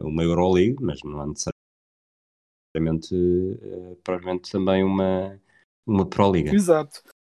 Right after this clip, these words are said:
Speaker 2: De quem estamos a falar então? Deste jogador com todo este currículo? É o grande Cody Clark, vamos presumir que é assim que se diz o nome dele, que, eh, foi o único jogador, como disseste, que jogou com o número sessenta e três. Jogou,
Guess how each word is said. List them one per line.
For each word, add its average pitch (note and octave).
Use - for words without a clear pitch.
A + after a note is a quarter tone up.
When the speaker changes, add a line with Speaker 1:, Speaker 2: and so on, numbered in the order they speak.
Speaker 2:
De -
quem C#4
estamos C4+
a A3
falar A#3+
então? A#3+
Deste G3
jogador G3
com G3
todo G3+
este -
currículo? B3
É G3+
o F3
grande F3
Cody B3
Clark, F3+
vamos D#3+
presumir D#3
que -
é E3+
assim E3+
que E3
se F3+
diz E3
o E3+
nome F3
dele, F3+
que, C4
eh, G3+
foi A#3+
o A3+
único A3+
jogador, G#3
como G#3
disseste, G#3
que -
jogou F3+
com F#3+
o -
número G3
sessenta G3+
e F#3
três. A3
Jogou, F3